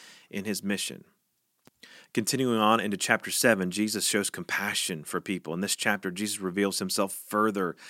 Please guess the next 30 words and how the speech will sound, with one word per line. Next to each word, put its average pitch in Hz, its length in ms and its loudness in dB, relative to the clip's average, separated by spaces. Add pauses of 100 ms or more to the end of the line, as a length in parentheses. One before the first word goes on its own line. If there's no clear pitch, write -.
(280)
to - 100 -6
many 95 300 0
people. 92 480 -4 (240)
Jesus 107 480 2 (180)
met 101 280 0
the 95 80 0
needs 107 340 0
of 87 140 -6
many, 87 180 0
both 85 220 -2
physical 104 640 -2
and 90 160 -6
spiritual 104 480 -2
needs. 67 400 -10 (220)
Jesus 101 360 -2
shows 107 260 2
compassion 104 540 0
on 110 140 -2
a 104 60 0
Gentile, 107 520 0
a 87 120 -4
centurion 107 640 0
servant 117 400 0
in 82 80 -4
chapter 92 280 -4
seven, 98 380 0
verses 92 260 -4
one 92 280 0
through 98 160 -4
ten. 110 360 -6